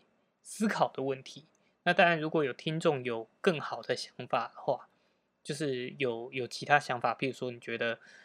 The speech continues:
弄一个，呃，譬如说像现在 Podcast 上面，其实最，最红的类型，大部分还是在一个闲聊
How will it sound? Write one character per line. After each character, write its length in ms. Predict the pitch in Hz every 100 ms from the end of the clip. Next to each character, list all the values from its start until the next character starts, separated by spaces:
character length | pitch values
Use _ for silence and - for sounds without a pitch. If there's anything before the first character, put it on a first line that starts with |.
| _ -
弄 240 | 139 123
一 60 | 120
个， 500 | 131 120 117 147 165 _ -
呃， 280 | 127 131 131
譬 140 | 170
如 40 | 151
说 160 | 156
像 180 | 147 156
现 120 | 170
在 80 | 143
Podcast 560 | - 147 - 151 - -
上 180 | 143
面， 240 | 131 131 120
其 140 | -
实 180 | 117 139
最， 360 | - 190 131 - _ _ _ _ _ _ _
最 460 | 240 170 143 135 131
红 440 | - 127 117 151
的 280 | 170 135 - _
类 200 | 165 156
型， 320 | 123 - 113 123
大 200 | 170 156
部 120 | 180
分 200 | 160 135
还 120 | 127
是 180 | - 123
在 200 | 139 123
一 80 | 117
个 160 | 120
闲 400 | - - 120 151
聊 160 | 170